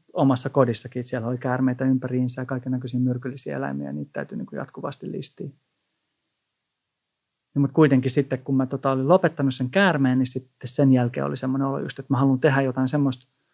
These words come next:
semmoista niinku ääntä, joka niinku vastaa sitä, vastaa sitä oloa.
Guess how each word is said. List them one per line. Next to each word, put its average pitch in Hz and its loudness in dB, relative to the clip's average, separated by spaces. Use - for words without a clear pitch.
semmoista 156 2
niinku 135 4
ääntä, 135 4
joka 123 -4
niinku 127 -4
vastaa - -4
sitä, - -10
vastaa 135 2
sitä 131 -2
oloa. 135 -4